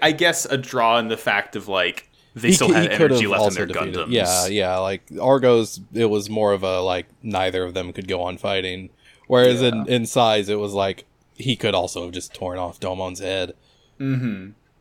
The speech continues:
Speaker 1: That'd been funny. An alternate cut of just like, "Oh, G Gundam ends after three episodes. Really sad." <laughs> Um,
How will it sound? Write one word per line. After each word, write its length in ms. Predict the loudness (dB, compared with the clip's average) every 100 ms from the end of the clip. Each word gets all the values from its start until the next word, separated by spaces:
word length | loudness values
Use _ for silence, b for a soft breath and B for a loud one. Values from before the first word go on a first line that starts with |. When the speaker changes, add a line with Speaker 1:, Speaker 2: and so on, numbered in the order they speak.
| -16 -6
Speaker 1:
That'd 140 | -4
been 160 | -4 -8
funny. 420 | -8 -8 -8 -12 _ _ _
An 80 | -12
alternate 460 | -10 -10 -8 -10 -8
cut 380 | -6 -6 -6 _
of 120 | -12
just 180 | -10 -6
like, 300 | -2 -4 -4 -4
"Oh, 140 | -4 -4
G 160 | -4
Gundam 240 | -2 -2 -2
ends 160 | -2 -2
after 220 | -2 -6
three 180 | -6 -6
episodes. 380 | -4 -4 -4
Really 160 | -4 -4
sad." 320 | -4 -2 -2 -4
<laughs> 60 | -10 B B B -14 B
Um, 600 | 2 4 4 0 -4 -8